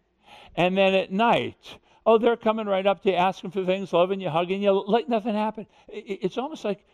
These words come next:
do you know what trauma you just put me through? But, but they just come, why? Because you're their dad, you're their mom. They, they don't, th-, they just look at you as loving them. They, they don't understand everything.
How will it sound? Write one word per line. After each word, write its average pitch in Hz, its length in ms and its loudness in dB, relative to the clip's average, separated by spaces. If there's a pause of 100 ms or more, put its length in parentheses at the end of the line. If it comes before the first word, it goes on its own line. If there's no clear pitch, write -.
(140)
do 147 80 -10
you 202 160 -6
know 202 300 -2
what 214 180 -2
trauma 202 360 -8
you 165 120 -8
just 131 220 -12
put 156 160 -6
me 180 100 -8
through? 254 380 -12 (2250)
But, - 160 -12
but 196 180 -2
they 214 120 -4
just - 240 -12
come, 185 320 -10
why? 214 220 -6
Because 156 360 -6
you're 190 120 -6
their 190 160 -4
dad, 214 420 -8
you're 143 100 -6
their 175 140 -8
mom. 196 540 -10 (580)
They, 190 240 0
they 247 140 0
don't, 330 200 -8 (300)
th-, 170 140 -4
they 233 160 2
just 220 260 -8
look 202 300 -8
at - 180 -12
you 202 140 -4
as 180 140 -10
loving 214 480 -8
them. 98 260 -18
They, 180 140 2
they 240 100 -2
don't 269 180 -4
understand 196 640 -6
everything. 107 480 -12